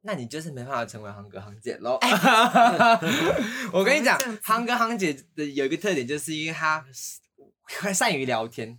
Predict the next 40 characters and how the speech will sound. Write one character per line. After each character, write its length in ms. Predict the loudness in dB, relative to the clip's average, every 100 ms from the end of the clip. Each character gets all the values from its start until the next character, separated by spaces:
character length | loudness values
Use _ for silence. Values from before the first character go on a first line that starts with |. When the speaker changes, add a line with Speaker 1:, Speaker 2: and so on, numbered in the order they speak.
| _
Speaker 1:
她 120 | -6
很 140 | -6 -6
厉-， 140 | -10
她 240 | -10 -6 -6
很 140 | -6
会 100 | -6
聊 240 | -6 -6
天。 300 | -8 -14 -16 -18 _
但 160 | -6 -4
怎 140 | -4
么 60 | -4
会 160 | -2 -2
会 100 | -4
聊 180 | -6
天？ 140 | -6 -10
Speaker 2:
嗯。 40 |
Speaker 1:
就 80 | -10
是 100 | -10
因 80 | -12
为 60 | -8
她 280 | -6 -8 -10 _ _
了 260 | -6 -4 -4
解 180 | -6 -8
很 220 | -10 -16
多， 220 | -16 -16
比 100 | -12
方 160 | -10 -10
说， 220 | -8 -8 -8
呃， 80 | -12
我 100 | -12
可 120 | -14
能 100 | -14
星 240 | -12 -12
座 160 | -10 -8
了 160 | -6
解 160 | -8 -12
一 100 | -14
点 240 | -14 -16
点 220 | -14 -14 -12
啊， 300 | -12 -12